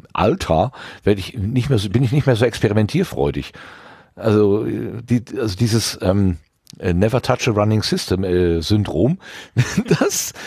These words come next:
das zieht sich bei mir. Und wenn sich irgendwas ändert, dann, dann brauche ich wirklich sehr lange, bis ich dann aus meinen gewohnten Bahnen wieder raus bin.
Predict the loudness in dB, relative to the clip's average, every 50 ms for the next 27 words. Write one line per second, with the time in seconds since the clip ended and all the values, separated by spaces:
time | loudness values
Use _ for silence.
0 | -18 -14 -4 0 0 0 2 2 0 0 0 0 2 2 2 4 4 4 4 4
1 | 4 4 2 2 2 0 -4 -2 0 0 2 2 0 0 0 0 0 2 2 2
2 | 2 2 2 2 0 0 -2 -2 -2 -2 -2 -2 -2 -2 -2 -2 -2 0 -2 -2
3 | -2 -2 -4 -2 2 2 2 4 2 2 2 2 2 0 0 -2 -2 -2 0 0
4 | 0 0 0 0 0 0 0 0 0 0 0 0 0 0 0 0 0 0 2 2
5 | 2 4 4 2 2 0 0 0 2 2 2 2 2 2 0 -2 -4 -4 -4 -4
6 | -6